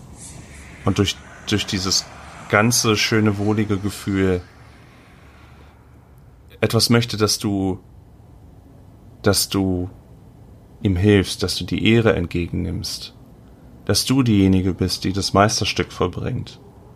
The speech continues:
dass du das, das Gefäß bist, dass du das Gefäß bist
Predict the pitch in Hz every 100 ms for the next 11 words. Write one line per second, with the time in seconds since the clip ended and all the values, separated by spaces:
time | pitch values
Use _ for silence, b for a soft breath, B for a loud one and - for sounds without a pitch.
0 | - - - - - - - - - -
1 | - 98 - - - - - - - 123
2 | 170 185 165 190 - - - - - -
3 | - - - - - - - 92 - -
4 | - - 104 - 104 - 123 143 143 -
5 | 87 80 - 98 - 104 98 - - -
6 | 123 139 - 120 117 -